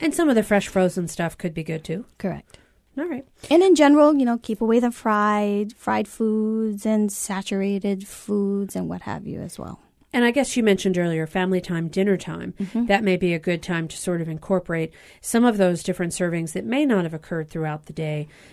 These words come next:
Speaker 1: to really help focus on the nutrition. We'll talk about where, how we can get kids to eat breakfast in just a moment. We've got Douglas on the line from Manoa. Douglas, welcome to The Body Show.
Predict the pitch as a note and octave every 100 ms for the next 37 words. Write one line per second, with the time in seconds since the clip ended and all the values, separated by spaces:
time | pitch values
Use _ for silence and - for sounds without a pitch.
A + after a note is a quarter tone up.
0 | - F#3+ F#3 F#3 E3+ - F3 - - F3+
1 | E3+ - D#3+ D#3 D#3 - D#3+ D#3+ D3+ -
2 | - A#3+ A#3+ C#4 C4+ A3+ G3 F#3+ F#3+ F#3+
3 | D#3+ G3+ G3+ F#3+ F#3 F#3+ F#3+ - F3+ -
4 | F#3 F#3+ F#3 F#3+ G3 - F#3 F3+ - F3+
5 | G3 G3+ E3+ - - - D4 - D#4+ D4+
6 | D#4 D4 B3+ A3 F#3 E3+ D#3+ E3+ G3 F#3+
7 | F#3 F#3+ F3 E3 A#3 G#3+ F#3 F#3+ F3 F3
8 | E3+ E3+ E3+ E3+ F3 - C4 E4